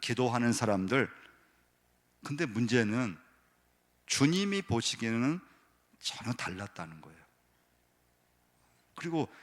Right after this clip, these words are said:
바리새인들 스스로, "어, 나 믿음 생활 잘해. 나, 어, 말씀대로 살고 있고, 나 기도 많이 하고 있고, 난 하나님 보실 때 난 흠이 없어." 그렇게 생각했다는 거예요.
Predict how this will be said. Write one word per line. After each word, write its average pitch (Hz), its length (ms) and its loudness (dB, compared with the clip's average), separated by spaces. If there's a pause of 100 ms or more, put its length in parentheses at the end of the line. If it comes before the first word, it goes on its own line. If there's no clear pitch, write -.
(200)
바리새인들 147 680 6
스스로, 135 680 -2
"어, 156 400 -6
나 127 140 -4
믿음 123 340 0
생활 127 320 -2
잘해. 101 460 -2 (220)
나, 107 320 0 (320)
어, 101 580 -10 (420)
말씀대로 107 460 -2
살고 135 360 4
있고, 120 500 -4
나 110 100 -4
기도 113 300 -2
많이 101 320 2
하고 104 280 -2
있고, 117 460 -8 (260)
난 101 220 -8
하나님 147 320 2
보실 104 280 -2
때 139 200 -2
난 101 180 -4
흠이 190 300 0
없어." 123 440 0 (1600)
그렇게 - 140 -6
생각했다는 120 560 -4
거예요. - 180 2